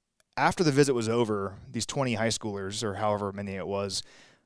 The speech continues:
were just buzzing, wanting to talk to these guys. And it would be really easy for Trent and Justin to say, "Hey, we gotta run, we gotta go." You know, they're right in the middle of O T As at this point, but they stayed for an extra hour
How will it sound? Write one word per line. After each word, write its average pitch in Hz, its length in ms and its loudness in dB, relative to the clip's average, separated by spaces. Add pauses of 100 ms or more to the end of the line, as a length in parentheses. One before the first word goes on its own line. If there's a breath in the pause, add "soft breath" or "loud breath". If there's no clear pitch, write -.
(120)
were 120 160 0
just 101 240 -2
buzzing, 107 400 2
wanting 104 220 -2
to 98 40 -2
talk 104 300 -2
to 95 360 -2
these 104 200 -4
guys. 95 520 -6
And 127 120 -4
it 160 120 8
would 180 120 10
be 175 80 6
really 143 240 8
easy 131 260 6
for 113 160 0
Trent 113 440 -2
and 104 160 -6
Justin 110 320 -2
to 104 40 -4
say, 107 160 0
"Hey, 110 200 0
we 117 80 -2
gotta 110 200 2
run, 113 280 0
we 117 60 -4
gotta 107 180 2
go." 107 320 -2 (360 soft breath)
You 120 60 -2
know, 110 80 2
they're 110 100 2
right 120 140 6
in 104 80 -6
the 110 60 -2
middle 110 260 2
of 98 220 -4
O 120 100 0
T 104 240 -2
As 117 160 2
at 98 80 -6
this 95 140 -4
point, 95 480 -8
but 110 260 -4
they 113 140 -2
stayed 135 440 0
for 117 120 -2
an 107 80 -4
extra 117 360 0 (100)
hour 101 580 -2